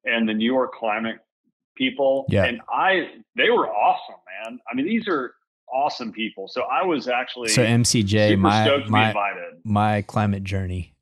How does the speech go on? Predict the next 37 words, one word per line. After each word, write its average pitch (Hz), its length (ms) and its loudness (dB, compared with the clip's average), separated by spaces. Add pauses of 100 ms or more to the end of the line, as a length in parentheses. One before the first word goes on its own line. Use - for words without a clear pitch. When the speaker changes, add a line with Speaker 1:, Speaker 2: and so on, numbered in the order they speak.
Speaker 2:
Um, 92 680 0 (180)
they're 110 140 2
actually 117 220 2
doing 101 360 2
a 95 160 0
meetup 101 380 2
here 107 120 0
in 95 80 2
Houston 95 760 0
next 104 220 -4
month, 85 240 -4
I 85 60 -6
believe. 87 400 -10 (680)
Speaker 1:
That's 117 200 -2
right. 110 320 0 (120)
And 127 300 -2
by 131 160 4
the 147 80 0
way, 135 120 0
you're 123 160 -4
invited 113 520 -4
'cause 104 160 -14
he, 107 160 -12
they 104 140 -4
asked 107 300 -4
me 101 60 -20
about 85 300 -14
you. 90 160 -12
I 92 40 -10
was 92 100 -12
like, 98 160 -4 (340)
"Colin 98 260 -2
needs 87 180 -14
to - 80 -20
be 87 160 -16
there." - 200 -18
Speaker 2:
Yeah, 95 240 0